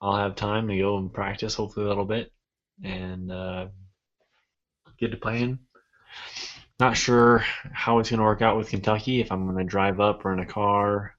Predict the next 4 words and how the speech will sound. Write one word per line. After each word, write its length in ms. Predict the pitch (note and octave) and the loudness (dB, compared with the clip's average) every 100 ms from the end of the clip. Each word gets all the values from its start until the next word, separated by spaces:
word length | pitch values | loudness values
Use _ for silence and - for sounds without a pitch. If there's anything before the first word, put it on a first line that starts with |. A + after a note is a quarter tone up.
| - | -6
meet 360 | G2+ G2 - - _ - F#3 G#2+ | -2 -2 -2 -10 _ -20 -18 -10
James 540 | - G#2 G#2 G#2 G#2 G2+ | -2 0 0 0 -2 -4
halfway, 840 | - F#3+ - G#2+ G#2 G#2 G#2 G2+ _ - - - - _ _ _ _ _ _ | -4 -4 0 4 4 4 2 -4 _ -20 -18 -18 -20 _ _ _ _ _ _
but 340 | F#2 E2+ E2 | -6 -4 -4